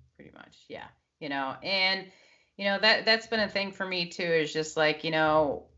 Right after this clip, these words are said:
I'm not here about getting, you know, all the likes and everything, you know, like, that, that's not important to me. You know, I,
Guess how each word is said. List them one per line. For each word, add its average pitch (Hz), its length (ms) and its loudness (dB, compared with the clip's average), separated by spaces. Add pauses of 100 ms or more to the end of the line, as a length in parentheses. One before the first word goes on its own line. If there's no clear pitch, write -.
(100)
I'm 214 240 4
not 220 280 2
here 175 480 -6
about 139 800 2 (260)
getting, 151 540 -2
you 139 100 0
know, 127 460 -2
all 180 220 4
the 156 100 -4
likes 139 560 2
and 156 120 -2
everything, 139 600 -2
you 131 60 -4
know, 135 180 0
like, 139 240 0
that, 165 260 2
that's 170 240 2
not 170 220 0
important 151 520 -4
to 147 100 -6
me. 123 420 -4
You 139 160 -2
know, 131 160 4
I, 147 260 4